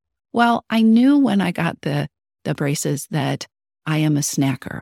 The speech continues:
I like to eat little meals. I, I'm not a three meal a day and that's it kind of person.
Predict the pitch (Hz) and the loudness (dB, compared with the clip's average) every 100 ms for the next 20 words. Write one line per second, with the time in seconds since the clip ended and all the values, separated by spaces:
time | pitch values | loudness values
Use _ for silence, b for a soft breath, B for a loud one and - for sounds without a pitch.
0 | - 151 165 - - 170 156 - - 151 | -6 -4 -4 -6 -10 -4 -4 -4 -8 -6
1 | 156 151 151 156 _ _ - 156 143 131 | -2 -2 -2 -6 _ _ -2 0 2 0
2 | 117 147 - - 151 - 151 147 147 147 | -4 -8 -12 -8 -8 -4 -2 0 -2 -4
3 | - 143 151 147 139 139 139 143 139 131 | -6 -6 -2 0 0 0 -2 -4 -4 -2
4 | 127 - 135 127 - - - - 120 113 | -4 -2 -2 -4 -8 -12 -14 -10 -10 -8
5 | 190 196 - - | -6 -6 -6 -10